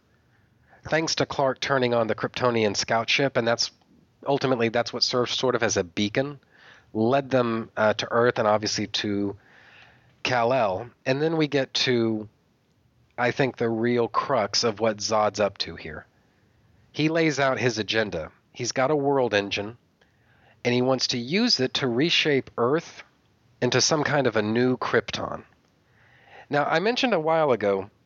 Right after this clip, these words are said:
that there's a dimension to Zod's character here that I don't think has often been remarked upon, or if it has, I just haven't heard anybody say it. He's got a world engine. So just think about that.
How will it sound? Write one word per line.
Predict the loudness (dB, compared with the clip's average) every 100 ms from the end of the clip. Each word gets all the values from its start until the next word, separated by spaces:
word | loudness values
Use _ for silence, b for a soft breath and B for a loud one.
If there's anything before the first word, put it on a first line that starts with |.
| _ _ _ _ -14 -8
that | -2
there's | 0 0
a | 0
dimension | 0 2 0 0 -4
to | -2
Zod's | -2 0 2 0
character | -2 0 0 0 -2 -2
here | 0 0 -2 -8 _ b b b b b
that | -2 0
I | 0 2
don't | 0 -2
think | -2 0 2
has | -2 -2 -4
often | 0 0 0
been | 0 2
remarked | 2 2 0 -2
upon, | -2 0 0
or | 0 0
if | 0
it | 0
has, | 2 2 2 0
I | -2
just | 0 -4 _ _ _
haven't | -4 -4 -2
heard | -2 0
anybody | 0 0 0
say | -2 0 0
it. | -2 -6 b b b b b b b b
He's | -4 -2
got | 0
a | 2
world | 2 2 0
engine. | -2 -6 -12 -18 _ _ _ _ _ _ _ _ _ _ _ _ _ _ _ _
So | -2
just | 0 0
think | -2
about | 0 -2 -2
that. | -8